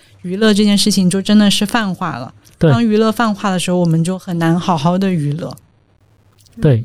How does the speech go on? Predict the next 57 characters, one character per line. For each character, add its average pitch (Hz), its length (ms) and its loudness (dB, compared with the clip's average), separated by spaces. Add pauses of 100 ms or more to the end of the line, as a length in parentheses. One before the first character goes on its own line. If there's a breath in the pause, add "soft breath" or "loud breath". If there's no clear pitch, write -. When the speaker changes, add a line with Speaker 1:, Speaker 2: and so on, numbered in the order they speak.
Speaker 2:
这 220 120 -2
个 196 80 4
就 165 100 0
是 147 140 -4
刚 147 160 2
刚 160 160 4
我 135 100 2
提 - 220 -4
到 131 200 4
的， 120 120 0
呃， 123 100 4
我 117 80 4
们 110 160 2
提 - 160 -2
到 131 160 4
的 107 140 0
这 113 180 -2
个 - 220 -6
缺 139 180 0
乏 117 140 2
断 139 180 2
裂 113 140 2
感。 98 120 -6 (380)
Speaker 1:
嗯。 208 240 -6
Speaker 2:
断 156 160 2
裂 131 160 2
感， 104 200 -4
就 127 100 -4
是 127 160 0 (460 soft breath)
你 143 120 0
已 185 60 4
经 147 180 2
把 127 200 0
你 156 180 2
的 110 120 0
整 101 240 -2
个 117 200 2
生 165 320 2
活 110 240 0
也 113 100 2
好， 113 180 -6
跟 135 180 -2
你 117 80 0
的 104 100 -2
工 131 200 2
作 131 120 0
也 110 60 -2
好， - 120 -6
完 107 200 2
全 131 200 2
无 113 80 0
缝 123 280 -2
连 104 120 0
接 113 180 0
在 113 120 -2
一 107 80 -2
起。 - 220 -12